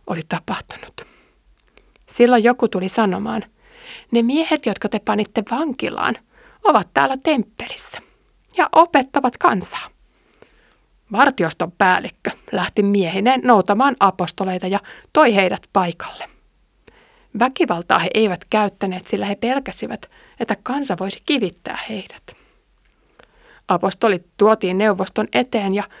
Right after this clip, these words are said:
ylipappi alkoi kuulustella heitä. Hän sanoi: "Me kielsimme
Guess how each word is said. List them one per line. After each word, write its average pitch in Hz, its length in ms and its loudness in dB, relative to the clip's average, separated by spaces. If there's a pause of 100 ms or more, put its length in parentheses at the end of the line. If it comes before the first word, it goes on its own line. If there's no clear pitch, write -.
(260)
ylipappi 262 560 0
alkoi 208 320 0
kuulustella 190 600 -8 (100)
heitä. 202 300 -14 (1200)
Hän - 180 -8
sanoi: 202 440 -2 (580)
"Me 220 100 2 (200)
kielsimme 247 540 4